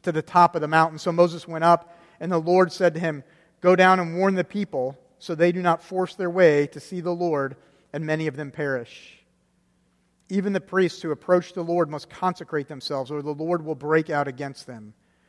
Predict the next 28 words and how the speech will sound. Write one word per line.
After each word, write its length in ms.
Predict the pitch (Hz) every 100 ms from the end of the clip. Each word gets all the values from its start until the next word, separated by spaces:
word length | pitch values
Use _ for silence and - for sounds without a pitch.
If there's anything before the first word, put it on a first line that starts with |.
| _ _ -
Moses 440 | 175 196 196 220
said 320 | - 196 180
to 100 | 180
the 100 | 175
Lord, 400 | 160 143 123 120 _ _
"The 100 | 147
people 320 | - 214 226 190
cannot 380 | 185 185 220
come 180 | - 151
up 400 | 139 - _ _ _ _ -
Mount 240 | 147 139
Sinai 520 | - 139 135 147 165 175 160
because 340 | 180 165 127
you 160 | 139 196
yourself 480 | 233 - 202 175
warned 300 | 170 175 160
us. 420 | 123 101 - - _ _ _ _ -
Put 200 | 196 170
limits 320 | 208 214 202
around 240 | 190 185
the 40 | 170
mountain 460 | 180 170 127 113 - -
and 140 | 127
set 260 | - 175 160
it 80 | 147
apart 300 | - 151 127
as 80 |
holy." 400 | - 127 117 110